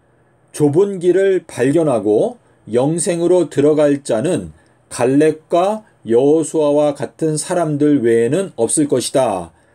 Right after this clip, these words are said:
라고 하는 의미가 거기에 들어있죠. 주님께서 맹세하시기를 유일한 영생의 길 삼낮 삼밤에 대해서 무지한 자는 결코 영생을 얻지 못할 것이다 라고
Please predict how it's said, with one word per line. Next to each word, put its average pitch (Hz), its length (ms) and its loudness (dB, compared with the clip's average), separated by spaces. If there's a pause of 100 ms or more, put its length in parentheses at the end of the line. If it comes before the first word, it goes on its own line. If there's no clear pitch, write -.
(140)
라고 120 300 0
하는 143 200 -2
의미가 127 340 -2
거기에 110 460 0
들어있죠. 120 680 0 (460)
주님께서 170 560 0
맹세하시기를 151 1300 -2 (720)
유일한 151 640 0 (280)
영생의 175 720 -2
길 127 440 -2 (300)
삼낮 202 480 -2
삼밤에 170 640 0
대해서 127 540 2
무지한 135 580 -2
자는 113 420 -2 (460)
결코 147 760 -2
영생을 123 680 -2
얻지 147 680 -2
못할 110 320 -2
것이다 104 500 0
라고 123 480 0